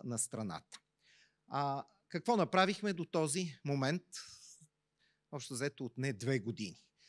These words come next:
Първо направихме технически енергиен паспорт, с който установихме, че за съжаление,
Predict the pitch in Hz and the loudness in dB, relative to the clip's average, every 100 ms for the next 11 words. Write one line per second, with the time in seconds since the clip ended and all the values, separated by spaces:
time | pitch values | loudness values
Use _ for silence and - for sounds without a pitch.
0 | _ - 202 202 - 196 196 180 - - | _ -2 2 2 2 2 2 -2 -4 0
1 | 190 - 139 - 180 151 131 131 151 113 | 0 0 -2 0 2 4 2 2 2 2
2 | 117 - 165 202 _ - - - _ _ | 0 2 2 0 _ -18 -18 -20 _ _
3 | _ _ - - 151 - 185 185 160 135 | _ _ -6 0 2 6 6 6 4 2
4 | - - 131 127 160 156 170 - 131 123 | 0 2 2 4 2 0 -4 -4 -6 -4
5 | - 131 135 143 151 135 151 175 | -2 0 2 2 2 0 -2 -4